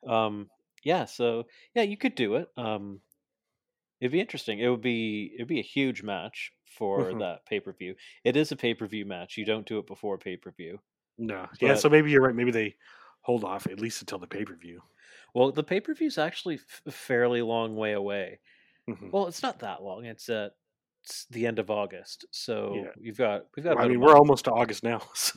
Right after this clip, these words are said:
Speaker 1: Yeah, I was gonna say, we're,
Speaker 2: what is
Speaker 1: we're,
Speaker 2: time?
Speaker 1: we're about at a month. It's, it's at the beginning of September, I think, is,
Speaker 2: Mm-hmm.
Speaker 1: uh,
Speaker 2: Yeah, it's usually the Labor Day weekend here in the States,
Speaker 1: Yeah, I
Speaker 2: so.
Speaker 1: think it's the fourth is
Speaker 2: But
Speaker 1: the,
Speaker 2: they
Speaker 1: uh,
Speaker 2: have the, uh, the show's coming up in Pittsburgh, so they definitely want her there with the title there, 'cause she's from there.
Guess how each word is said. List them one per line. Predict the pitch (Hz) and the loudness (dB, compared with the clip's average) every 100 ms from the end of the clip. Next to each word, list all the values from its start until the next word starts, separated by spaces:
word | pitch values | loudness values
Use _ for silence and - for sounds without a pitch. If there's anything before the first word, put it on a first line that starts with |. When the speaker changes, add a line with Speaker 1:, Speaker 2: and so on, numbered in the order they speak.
| 143 | 4
Speaker 1:
Yeah, | 123 | 6
I | 104 127 | 6 2
was | 120 | 2
gonna | 123 | -2
say, | - 117 104 | 2 2 2
we're, | 110 110 107 | 0 -2 4
Speaker 2:
what | 139 | 6
is | 135 | 6
Speaker 1:
we're, | 113 | 4
Speaker 2:
time? | 120 127 113 107 _ _ - 131 | 4 2 0 -4 _ _ -12 -2
Speaker 1:
we're | 120 | 2
about | 123 123 120 | 4 4 2
at | 117 | 0
a | |
month. | 107 104 104 - 143 | -2 -4 -8 -12 -6
It's, | 127 - - 131 - | -6 -6 -10 -10 -10
it's | 123 | -8
at | 165 | -8
the | 139 | -6
beginning | 123 135 139 | -4 -4 -4
of | |
September, | 139 123 - 110 107 92 | -6 -10 -8 -8 -8 -10
I | |
think, | - 92 - - - | -12 -18 -20 -20 -14
is, | 107 95 | -12 -10
Speaker 2:
Mm-hmm. | 117 107 | -10 -10
Speaker 1:
uh, | 90 - | -12 -4
Speaker 2:
Yeah, | 127 120 | 2 2
it's | - | 2
usually | 175 156 123 | 2 4 4
the | |
Labor | 120 110 | 4 2
Day | 107 101 | -2 -4
weekend | 101 95 92 | -6 -8 -10
here | 95 | -12
in | |
the | 90 | -12
States, | - 98 82 | -10 -10 -6
Speaker 1:
Yeah, | 113 98 | -6 -4
I | |
Speaker 2:
so. | 95 | -6
Speaker 1:
think | 120 | -8
it's | 117 - | -8 -10
the | - | -12
fourth | 113 110 95 - _ | -10 -8 -10 -12 _
is | 131 107 - - | -18 -16 -16 -6
Speaker 2:
But | 120 | 2
Speaker 1:
the, | 143 | 4
Speaker 2:
they | |
Speaker 1:
uh, | 147 | 8
Speaker 2:
have | 175 156 | 8 6
the, | 170 160 | 2 6
uh, | 147 135 131 120 - _ _ _ _ - | 8 8 4 0 -12 _ _ _ _ -6
the | |
show's | 120 151 139 | 0 4 4
coming | - 135 | 4 2
up | 120 | 2
in | 110 101 95 _ - | -2 -8 -12 _ -4
Pittsburgh, | 135 - 101 90 - | -2 -2 -6 -8 -10
so | - | -12
they | 90 95 | -12 -2
definitely | - 156 160 | 2 4 6
want | 143 135 | 6 6
her | 131 | 6
there | 120 113 113 | 4 2 0
with | 110 107 | -4 -8
the | - | -8
title | 107 104 95 | -6 -4 -6
there, | 98 87 | -8 -10
'cause | - | -10
she's | - 95 | -14 -12
from | 104 90 | -10 -12
there. | 82 82 | -12 -18